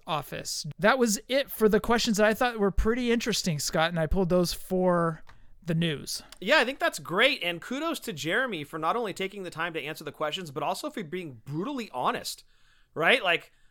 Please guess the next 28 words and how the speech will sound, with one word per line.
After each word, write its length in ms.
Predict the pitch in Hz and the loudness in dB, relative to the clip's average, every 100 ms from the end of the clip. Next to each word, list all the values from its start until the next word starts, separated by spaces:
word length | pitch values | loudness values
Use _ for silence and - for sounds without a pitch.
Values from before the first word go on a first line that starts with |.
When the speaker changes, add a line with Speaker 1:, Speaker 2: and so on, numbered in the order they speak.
| _ _ _ | _ _ _
Speaker 2:
I, 280 | 165 165 165 | -2 0 2
I 120 | 165 | 2
missed 260 | 160 196 - | 2 0 0
on 100 | 214 | 0
the 80 | 202 | 4
Hasbros. 600 | 202 240 175 143 117 - _ - | 4 4 2 -2 -2 -10 _ -10
I 160 | 127 190 | 2 2
admit 280 | 185 226 233 | 6 4 4
it. 200 | - _ _ _ - | 0 _ _ _ -4
I 100 | 147 | -4
missed 300 | 156 196 220 | -2 -2 0
on 100 | 208 | 0
the 100 | 196 | 0
side 220 | 208 208 | 2 2
of 60 | 196 | 2
the 60 | |
packaging 580 | 190 196 226 196 156 160 | 2 2 4 0 -2 -6
for 140 | - | -6
the 80 | 151 | -8
Classic 360 | 147 170 180 175 | -2 -2 -2 -8
Superstar 400 | - 202 - 180 | -10 -8 -6 -6
Series 360 | - 185 170 | -4 -6 -6
one 200 | 147 170 | -4 -6
Triple 320 | 170 175 190 190 | -4 -8 -6 -6
H 120 | 185 | -8
and 120 | 165 | -6
Shawn 220 | 175 180 | -2 -2
Michaels. 500 | 170 226 143 107 - | 0 -2 -2 -10 -12